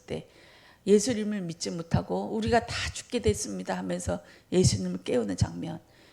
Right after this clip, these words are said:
예수님께서 엄청 화내시죠. 화내는 장면이 몇 군데 있습니다. 이 대목에서도 많이 화내시면서 "이 믿음이 없는 것들아."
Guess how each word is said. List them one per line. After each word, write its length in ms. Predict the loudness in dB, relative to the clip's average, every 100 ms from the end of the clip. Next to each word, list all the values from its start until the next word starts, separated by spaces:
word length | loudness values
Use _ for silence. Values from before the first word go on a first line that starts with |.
| _ 6
예수님께서 600 | 8 6 2 0 0 0
엄청 380 | 4 8 8
화내시죠. 640 | 8 -2 -4 -8 -8 -8 -10 _ _ -20 -2
화내는 420 | 2 4 4 2
장면이 400 | -2 -2 -2 0
몇 220 | -2 -2
군데 200 | -4 -4
있습니다. 580 | -6 -6 -8 -8 -10 -12 _ _ _
이 120 | 0 4
대목에서도 880 | 4 4 0 -2 -2 -2 -2 -2 -10 -18 -4
많이 400 | -2 0 0 0
화내시면서 680 | -2 -2 -4 -4 -6 -6
"이 180 | -4 -4
믿음이 420 | 4 4 4 2
없는 280 | 0 -2 -6
것들아." 460 | -8 -10 -8 -8